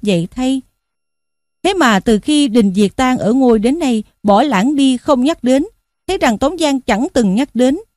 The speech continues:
nên Ngô Dụng cũng không nhắc đến, Lâm Xung cũng không nhắc đến, cho đến mọi người trên dưới trong sảnh cũng không ai nhắc đến, và cũng chẳng biết thế nào mà nhắc đến.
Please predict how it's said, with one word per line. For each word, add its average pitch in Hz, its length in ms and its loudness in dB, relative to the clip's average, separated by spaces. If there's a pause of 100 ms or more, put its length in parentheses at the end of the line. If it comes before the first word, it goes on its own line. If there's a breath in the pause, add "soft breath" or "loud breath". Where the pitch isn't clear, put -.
nên 262 240 4
Ngô 269 120 4
Dụng 196 280 0
cũng 202 320 -2
không 220 280 -2
nhắc 247 220 -2
đến, 233 240 0 (300)
Lâm 294 180 2
Xung 277 260 0
cũng 208 280 -4
không 254 240 0
nhắc 269 220 -2
đến, 247 240 2 (360)
cho 277 100 2
đến 262 240 2
mọi 190 160 2
người 196 200 2
trên 254 240 2
dưới 277 260 2
trong 262 160 0
sảnh 214 420 -2
cũng 208 260 2
không 240 280 -2
ai 214 240 -2
nhắc 226 260 -4
đến, 233 260 0 (440)
và 254 140 2
cũng 247 240 0
chẳng 214 320 -2
biết 370 260 0
thế 349 120 -2
nào 240 320 2
mà 175 160 0
nhắc 185 280 -4
đến. 254 240 2